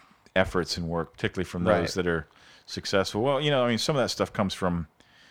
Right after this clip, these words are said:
Speaker 1: the natural competitive fear that drives competitiveness, right? That if I,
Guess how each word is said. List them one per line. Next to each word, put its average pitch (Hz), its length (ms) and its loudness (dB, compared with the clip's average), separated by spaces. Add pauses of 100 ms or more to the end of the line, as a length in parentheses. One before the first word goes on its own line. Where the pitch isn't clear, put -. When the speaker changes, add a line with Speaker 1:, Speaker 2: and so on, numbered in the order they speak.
(420)
Speaker 1:
the 95 80 2
natural 90 540 2
competitive 90 800 0
fear 92 720 0
that 82 200 -4
drives 90 440 2
competitiveness, 87 960 -2
right? 90 320 0
That 87 160 -2 (420)
if - 160 -2
I, 104 100 6